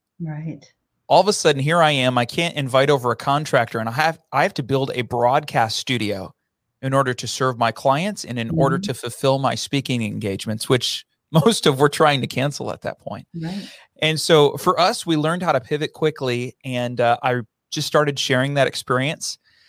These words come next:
Speaker 2: uh, in, with those in the industry, and it was crazy. The phone rang, the email went flying. We had blog articles that went crazy, and actually wound up developing a program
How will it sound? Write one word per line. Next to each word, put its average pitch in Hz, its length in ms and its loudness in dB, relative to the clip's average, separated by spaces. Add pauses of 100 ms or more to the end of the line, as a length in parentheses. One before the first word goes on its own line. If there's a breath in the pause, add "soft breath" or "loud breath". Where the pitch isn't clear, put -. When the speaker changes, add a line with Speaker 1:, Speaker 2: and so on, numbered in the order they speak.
(300 soft breath)
Speaker 2:
uh, - 220 0
in, 131 340 0
with 131 160 0
those 131 240 4
in 143 80 -4
the 120 100 -4
industry, 131 560 -2
and 117 360 -4
it - 100 -6
was 117 140 -6
crazy. 120 500 2
The 117 140 -2
phone 127 440 0
rang, 120 460 2 (140)
the 113 160 -10 (100)
email 131 360 0
went 123 260 -4
flying. 123 380 2
We 117 100 -6
had 113 160 -4
blog 117 320 2
articles 117 540 0
that 117 180 0 (120)
went 127 260 -6
crazy, 123 560 0
and 110 180 -2 (440 soft breath)
actually - 300 -4
wound 156 220 2
up 175 140 -4
developing 123 920 0
a 120 100 -8
program 123 840 0